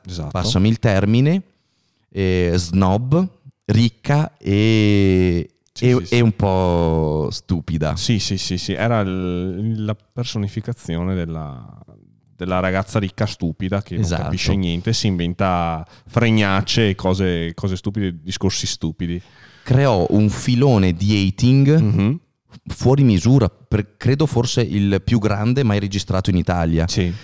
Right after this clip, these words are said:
Speaker 2: Centinaia di persone che commentavano sotto, "Vergognati, vergognati,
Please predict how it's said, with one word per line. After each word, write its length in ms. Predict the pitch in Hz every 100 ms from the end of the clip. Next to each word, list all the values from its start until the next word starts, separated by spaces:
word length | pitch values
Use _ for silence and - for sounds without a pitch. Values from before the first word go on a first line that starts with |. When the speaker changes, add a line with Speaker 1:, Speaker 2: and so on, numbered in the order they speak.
| -
Speaker 2:
Centinaia 920 | - 120 117 - 113 123 120 110 98
di 140 | 92 98
persone 580 | 107 - - 120 95 85
che 160 | 92
commentavano 760 | - 95 98 98 110 107 98 90
sotto, 480 | - 107 104 - 82
"Vergognati, 1000 | 98 92 90 110 107 104 101 98 104 98
vergognati, 1040 | 104 104 104 104 104 104 101 101 104